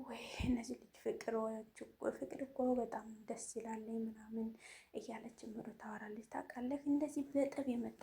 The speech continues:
ፍቅር ኃያል ነው» እያለች ለናሆም ትነግረዋለች። ናሆም ደግሞ «እንግዳስ እኔም በፍ-፣ በጸብ ልጀምር እንዴ?» ይላል። «አንዴ ምንድን ነው የምትለው?»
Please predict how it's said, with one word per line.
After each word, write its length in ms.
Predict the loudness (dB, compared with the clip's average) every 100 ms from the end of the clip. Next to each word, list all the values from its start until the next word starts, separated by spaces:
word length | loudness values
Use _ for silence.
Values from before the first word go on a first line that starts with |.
| -6
ፍቅር 320 | -6 -4 0 0 -2 0
ኃያል 460 | 6 8 8 4 0
ነው» 140 | -6 -8 _
እያለች 380 | -4 -4 -4 -2
ለናሆም 360 | 0 2 2 0
ትነግረዋለች። 640 | 0 -2 -2 -2 -2 -2 0
ናሆም 260 | 6 6
ደግሞ 200 | 6 4 0 -2 -14 0
«እንግዳስ 400 | 6 6 6 2 4
እኔም 240 | 6 6
በፍ-፣ 280 | 6 0 -4 -4
በጸብ 360 | -2 0 0
ልጀምር 520 | 0 -2 -2 -2 0 4
እንዴ?» 200 | 4 2 -6 -6 -6
ይላል። 300 | -4 -6 -14 -20 -20 -20 -10 2
«አንዴ 200 | 2 4 2
ምንድን 300 | 4 6 6
ነው 100 | 4
የምትለው?» 460 | -2 0 0 0